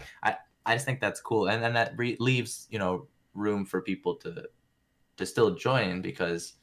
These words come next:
hey, maybe there's a certain role that there aren't enough of. You could fulfill that. Um, yeah,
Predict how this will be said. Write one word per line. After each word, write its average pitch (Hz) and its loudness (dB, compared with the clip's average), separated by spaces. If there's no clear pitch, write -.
hey, 123 -6
maybe 90 -2
there's 90 0
a 87 -6
certain 90 -2
role 104 2
that 87 -4
there 85 -4
aren't 85 -2
enough 82 -6
of. - -8
You - -12
could - -8
fulfill 104 2
that. 90 -10
Um, 90 2
yeah, - -4